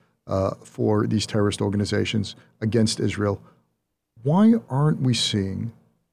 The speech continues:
as you mentioned, this is what the liberals stand for,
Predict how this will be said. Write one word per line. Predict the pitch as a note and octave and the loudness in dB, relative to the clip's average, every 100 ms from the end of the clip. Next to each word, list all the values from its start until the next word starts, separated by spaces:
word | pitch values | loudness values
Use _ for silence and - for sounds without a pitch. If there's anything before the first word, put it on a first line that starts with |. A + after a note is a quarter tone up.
| _ G#2+ | _ -10
as | F#2 | 0
you | A#2 | 2
mentioned, | D3+ B2 C3 B2+ B2+ - _ | 2 2 2 0 0 -12 _
this | G#2 F#2+ | -8 -4
is | |
what | A2 A#2+ | -4 0
the | |
liberals | B2 A#2+ D3 | 0 2 0
stand | - B2 A#2 | 0 2 2
for, | A2+ A2+ A2 A2 | 2 0 2 0